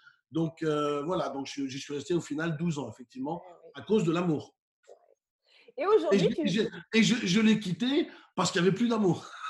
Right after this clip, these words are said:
Speaker 2: Ah ben oui, c'est des choses effectivement, euh, qui, euh, qui arrivent. Et je crois
Speaker 1: Absolument.
Speaker 2: qu'aujourd'hui, tu vis, enfin c'est pas je crois, je suis sûre <laughs> que tu vis dans le sud-ouest de la France.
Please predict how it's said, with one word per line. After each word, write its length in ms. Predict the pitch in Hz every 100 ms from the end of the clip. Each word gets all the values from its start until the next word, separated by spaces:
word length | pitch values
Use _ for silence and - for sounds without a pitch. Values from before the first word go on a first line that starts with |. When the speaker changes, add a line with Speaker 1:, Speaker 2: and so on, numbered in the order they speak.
| -
Speaker 2:
Ah 280 | 240 254
ben 640 | 247 262 277 262 262 254 240
oui, 120 | 233 233
c'est 80 | 262
des 140 | 233 262
choses 340 | 311 285 254
effectivement, 800 | 262 269 311 - 262 269 311 320
euh, 340 | 262 240 240
qui, 380 | 233 - 262 262
euh, 240 | 247 233 240
qui 180 | -
arrivent. 600 | 339 330 302 302 320 277 - - - -
Et 140 | 330
je 100 | 359
crois 280 | 311 139 170
Speaker 1:
Absolument. 140 | 403 110
Speaker 2:
qu'aujourd'hui, 800 | 359 277 294 277 214 233 269 403 _
tu 180 | - 285
vis, 220 | 220 277
enfin 100 | 403
c'est 100 | 175
pas 100 | -
je 100 | 190
crois, 260 | 208 - 277 262
je 60 |
suis 180 | 196 202
sûre 260 | - 392 427
<laughs> 440 | - 339 453 480 -
que 40 | 277
tu 100 | 233
vis 140 | 233
dans 120 | 339 240
le 40 |
sud-ouest 480 | 233 202 254 381 208
de 120 | 202
la 180 | 320 208
France. 480 | - 190 226 -